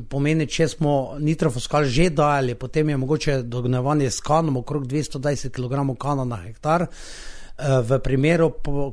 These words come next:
ko pa še nismo dali, pa mogoče to tri krat petnajst, okrog štiristo kilogramov na hektar za pšenico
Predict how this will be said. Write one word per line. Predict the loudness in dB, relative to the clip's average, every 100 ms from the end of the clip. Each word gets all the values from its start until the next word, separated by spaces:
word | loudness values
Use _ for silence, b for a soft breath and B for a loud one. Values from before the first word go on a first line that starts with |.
| -4
ko | 0 2
pa | 2
še | 2 4
nismo | 2 2 2 2
dali, | 4 4 2
pa | 0
mogoče | 0 0 -2
to | -2
tri | -2 0 2
krat | 0 0
petnajst, | -4 0 0 2 0
okrog | -2 -4
štiristo | -2 0 0 0 -4
kilogramov | -4 -2 0 0 0
na | -2
hektar | -4 -4 0 2
za | 2
pšenico | 2 2 4 4 4 6 6